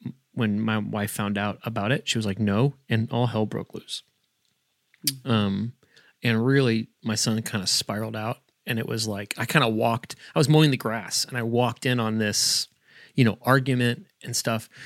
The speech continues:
Speaker 1: <clears throat> And then we went to a National Honor Society induction. You know, he gets <laughs> inducted into the National Honor Society.
Speaker 2: <laughs>
Speaker 1: Um, and we come home,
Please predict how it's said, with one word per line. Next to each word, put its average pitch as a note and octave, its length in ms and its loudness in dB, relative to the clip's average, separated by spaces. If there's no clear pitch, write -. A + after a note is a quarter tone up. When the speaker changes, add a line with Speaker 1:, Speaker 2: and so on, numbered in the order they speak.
Speaker 1:
<clears throat> - 240 -10
And E3 380 6
then F#3 80 8
we F#3+ 80 8
went E3 160 4
to D3+ 120 6
a B2+ 40 6
National C3+ 380 6
Honor C3 280 2
Society G#2 720 2
induction. G#2+ 560 4
You A#2 100 4
know, A#2 140 6
he - 160 6
gets D3+ 260 8
<laughs> - 0 -
inducted C#3 520 4
into C3 180 2
the B2+ 80 2
National B2 380 6
Honor A#2 240 2
Society. G#2 580 2
Speaker 2:
<laughs> - 0 -
Speaker 1:
Um, G#2+ 360 4
and C#3+ 160 6
we C#3 80 6
come C3+ 300 0
home, C3 840 2